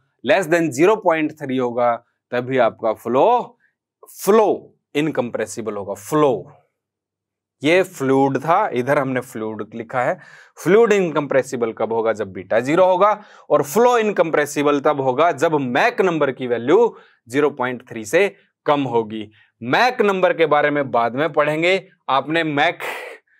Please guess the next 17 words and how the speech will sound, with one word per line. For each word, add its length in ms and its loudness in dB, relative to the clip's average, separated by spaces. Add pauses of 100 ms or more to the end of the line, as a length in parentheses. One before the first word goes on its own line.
(260)
मैक 220 -2
नंबर 260 0
बहुत 320 -4
बार 180 -2
सुना 240 -6
होगा। 360 2
आपने 280 0 (320)
हाइपरसोनिक्स 720 -2
मिसाइल्स 520 2
के 120 2
बारे 200 2
में 80 -2
सुना 240 -2
होगा 260 2
कि 220 -6
इसकी 280 -6
स्पीड 460 0